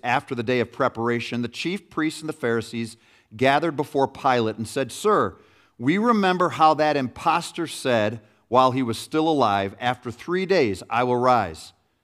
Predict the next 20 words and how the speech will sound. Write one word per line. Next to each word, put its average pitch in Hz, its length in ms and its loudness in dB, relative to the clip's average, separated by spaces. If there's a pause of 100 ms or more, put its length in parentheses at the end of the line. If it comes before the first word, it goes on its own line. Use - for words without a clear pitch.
(440)
Therefore, 143 500 2
order 196 340 4
the 233 100 -2
tomb 151 400 -2
to 147 140 -12
be 143 100 0
made 139 260 -2
secure 120 600 -2
until 117 400 -4
the 120 80 -8
third 127 340 -4
day, 107 280 -2
lest 113 320 -4
his 123 140 -10
disciples 156 600 -6
go 131 240 -2
and 123 100 -6
steal 160 460 -4
him 156 160 -6
away 98 440 -4